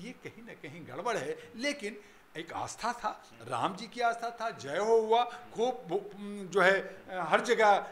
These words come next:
झंडे पटाखे लगे, खुशियाँ लगाई गई, बहुत सारे पटाखे छोड़े गए, खुश हुए। उन्होंने कहा, "मैं इस पे जीत रहा हूँ।" लेकिन जैसे थोड़ा सा आगे बढ़े तो राम जी ने झटक दिया हाथ कि, "मेरे भाई, मेरे सहारे कितना चलोगे? तुम अपना भी तो कुछ करो।"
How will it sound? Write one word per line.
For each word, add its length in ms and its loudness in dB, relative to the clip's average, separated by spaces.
झंडे 320 8
पटाखे 460 6
लगे, 280 2
खुशियाँ 380 0
लगाई 300 4
गई, 200 4
बहुत 520 4
सारे 200 8
पटाखे 460 4
छोड़े 260 2
गए, 140 0
खुश 560 10
हुए। 160 2
उन्होंने 260 4
कहा, 240 0
"मैं 160 -4
इस 80 -6
पे 120 -10
जीत 300 -8
रहा 100 -4
हूँ।" 120 -10
लेकिन 360 -8
जैसे 340 6
थोड़ा 260 4
सा 140 0
आगे 240 4
बढ़े 580 -2
तो 100 -4
राम 340 0
जी 140 -8
ने 140 -8
झटक 300 -8
दिया 300 -4
हाथ 240 0
कि, 340 -16
"मेरे 240 -4
भाई, 300 -8
मेरे 340 -8
सहारे 360 -8
कितना 380 -8
चलोगे? 500 -4
तुम 400 -6
अपना 440 2
भी 120 -4
तो 140 -4
कुछ 220 -6
करो।" 420 -4